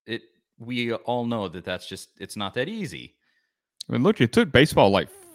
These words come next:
Speaker 2: four or five years to get to this
Speaker 1: Yeah.
Speaker 2: point, and, and, and we didn't really focus on Tony Vitello's early tenure because it just, you know, it wa-, it, it wasn't special like this is. It doesn't happen overnight, and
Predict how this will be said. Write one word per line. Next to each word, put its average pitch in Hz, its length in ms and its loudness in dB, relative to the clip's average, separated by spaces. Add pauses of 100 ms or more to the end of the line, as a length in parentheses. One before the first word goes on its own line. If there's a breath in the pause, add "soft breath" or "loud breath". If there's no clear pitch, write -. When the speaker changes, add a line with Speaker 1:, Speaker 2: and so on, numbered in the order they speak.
(160)
Speaker 2:
four 117 220 4
or 104 60 4
five 101 340 -2
years 85 460 0
to 82 120 -8
get 78 140 -6
to 82 100 -8
this 76 200 -8
Speaker 1:
Yeah. 113 280 0
Speaker 2:
point, 65 140 -8
and, 80 240 -8
and, 92 180 -4
and 95 200 0
we 98 60 0
didn't 110 380 0
really 107 280 0
focus 107 560 0
on 87 320 -2 (320 soft breath)
Tony 101 240 2
Vitello's 90 600 0 (100)
early 95 300 2
tenure 120 520 4
because 92 360 0
it 87 120 -2
just, - 360 -10
you 104 140 -6
know, 76 200 -4
it 92 140 -4
wa-, 92 460 -6
it, 80 60 -8
it - 20 -6
wasn't 92 380 -4
special 123 680 -2
like 80 280 -8
this 170 260 -2
is. - 360 -12
It 95 200 -6
doesn't 117 320 0
happen 82 640 -4
overnight, 82 720 -4
and 78 200 -6